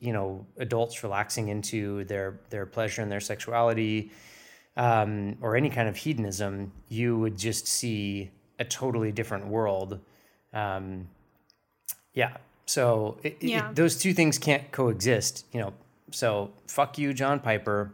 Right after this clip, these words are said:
Speaker 1: Fuck you, John MacArthur. Fuck you, Mark Driscoll. Um, you can all go to metaphorical hell because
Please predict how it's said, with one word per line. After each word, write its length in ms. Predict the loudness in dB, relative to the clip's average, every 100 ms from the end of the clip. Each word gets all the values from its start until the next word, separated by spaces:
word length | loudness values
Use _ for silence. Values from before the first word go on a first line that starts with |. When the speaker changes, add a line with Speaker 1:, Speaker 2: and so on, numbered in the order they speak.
| -12
Speaker 1:
Fuck 360 | -2 -2 -2
you, 80 | -4
John 240 | 0 2 2
MacArthur. 680 | 0 2 0 0 -2 -2 -4 -18 -18
Fuck 360 | 0 0 2
you, 100 | 0
Mark 280 | 2 2 0
Driscoll. 640 | -2 -2 -2 0 0 0 -6 -20 -20 -20 0
Um, 500 | 6 6 6 0 -4 -10 -16 -14 -12 -12 -12 -6
you 680 | 0 2 4 2 2 0 0
can 200 | 0 4
all 440 | 6 8 8 6
go 300 | 4 4 4
to 580 | 2 0 2 2 -2 -6 -20 _ _ -4
metaphorical 1120 | 0 2 2 4 4 4 4 2 4 4 4
hell 480 | 4 4 4 2 -2 -18 _ -4
because 800 | -2 2 6 8 6 4 0